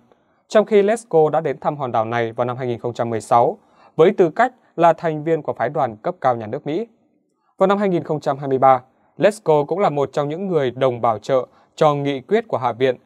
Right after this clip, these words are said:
kêu gọi chính quyền Joe Biden chấm dứt chính sách một Trung Quốc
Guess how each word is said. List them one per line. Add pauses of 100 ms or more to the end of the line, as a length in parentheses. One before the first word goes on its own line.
(300)
kêu
gọi
chính
quyền
Joe
Biden (220)
chấm
dứt
chính
sách
một
Trung
Quốc